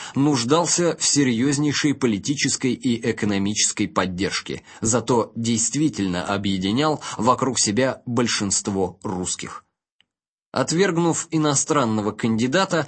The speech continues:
на царский трон, многие русские, особенно купцы, тут же заговорили о пользе иностранцев. Здесь была торговля,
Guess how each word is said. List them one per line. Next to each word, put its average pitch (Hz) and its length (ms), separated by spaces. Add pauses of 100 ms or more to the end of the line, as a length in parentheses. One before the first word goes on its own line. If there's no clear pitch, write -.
(160)
на 160 180
царский 160 460
трон, 156 340 (200)
многие 151 580
русские, 151 480
особенно 107 540
купцы, 180 580 (220)
тут 226 180
же 180 160
заговорили 127 800
о 117 140
пользе 95 640
иностранцев. 110 880 (400)
Здесь 170 400
была 110 300
торговля, 143 760